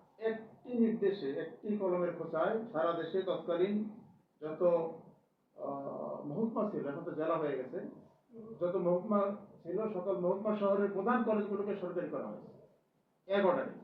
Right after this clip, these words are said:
উনআশি সালে। ওনার কিন্তু ওই সময় প্ল্যান ছিল যে সারা দেশের ওই সময় একুশটি জেলা সকল জেলায় একটি করে আলিয়া মাদ্রাসাকে সরকারি করা হবে। কিন্তু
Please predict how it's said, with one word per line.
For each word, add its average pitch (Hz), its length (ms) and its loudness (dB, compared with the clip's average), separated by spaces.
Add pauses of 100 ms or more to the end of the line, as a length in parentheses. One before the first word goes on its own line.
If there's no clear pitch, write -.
(360)
উনআশি 165 320 -2
সালে। 107 220 -12 (1400)
ওনার 196 280 2
কিন্তু 196 320 2
ওই 180 80 6
সময় 180 260 0
প্ল্যান 160 320 -2
ছিল 147 320 -4 (800)
যে - 100 -18
সারা 165 200 2
দেশের 170 300 0
ওই 180 100 6
সময় 175 300 2
একুশটি 180 320 0
জেলা 151 400 0 (440)
সকল 165 300 0
জেলায় 165 260 2
একটি 165 180 -4
করে 156 280 -2
আলিয়া 151 260 2
মাদ্রাসাকে 147 400 -4 (300)
সরকারি 143 280 -4
করা 131 200 -4
হবে। 104 220 -10 (920)
কিন্তু 165 280 -4